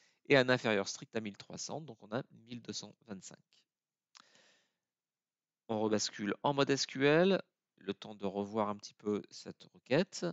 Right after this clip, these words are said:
et puis nous l'enregistrons. Donc ça sera notre requête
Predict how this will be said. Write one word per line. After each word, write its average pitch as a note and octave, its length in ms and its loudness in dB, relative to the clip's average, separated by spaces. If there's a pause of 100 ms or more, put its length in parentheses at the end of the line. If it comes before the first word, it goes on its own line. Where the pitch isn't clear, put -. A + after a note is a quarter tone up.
(300)
et A2 100 0
puis - 380 -8
nous G#2 140 -16
l'enregistrons. A2 840 -6 (720)
Donc G2 160 -14
ça A2+ 100 -2
sera A2 320 -4
notre G2+ 280 -6
requête G2+ 600 -2